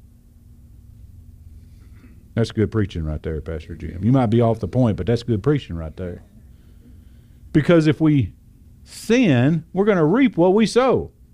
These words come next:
Our har-, our destruction, our, the harvest will be our destruction.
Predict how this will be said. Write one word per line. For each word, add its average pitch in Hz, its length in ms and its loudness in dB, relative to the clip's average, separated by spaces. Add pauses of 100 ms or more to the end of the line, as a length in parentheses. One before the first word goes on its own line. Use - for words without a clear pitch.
(1500)
Our 202 220 4
har-, 180 240 0
our 196 160 2
destruction, 233 800 -2 (1040)
our, 165 180 0
the 131 140 0
harvest 120 600 0
will 139 120 4
be 165 160 4
our 160 160 6
destruction. 135 600 -2